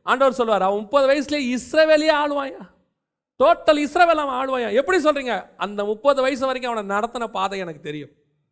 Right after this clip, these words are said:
அவனை கொண்டு வந்த பாதை எனக்கு தெரியும்." நிறைய பேருக்கு அப்படி முப்பது வயசுல கொஞ்சம்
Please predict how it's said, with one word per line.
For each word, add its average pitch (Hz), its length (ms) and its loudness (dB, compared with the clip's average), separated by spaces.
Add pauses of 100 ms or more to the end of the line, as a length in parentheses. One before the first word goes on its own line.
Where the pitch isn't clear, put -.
(260)
அவனை 175 220 -6
கொண்டு 240 260 -2
வந்த 247 220 0
பாதை 220 180 -2
எனக்கு 202 180 -6
தெரியும்." 180 240 -6
நிறைய 277 200 0
பேருக்கு 294 560 -4 (180)
அப்படி 233 440 0
முப்பது 285 300 2
வயசுல 294 300 2
கொஞ்சம் 247 440 -8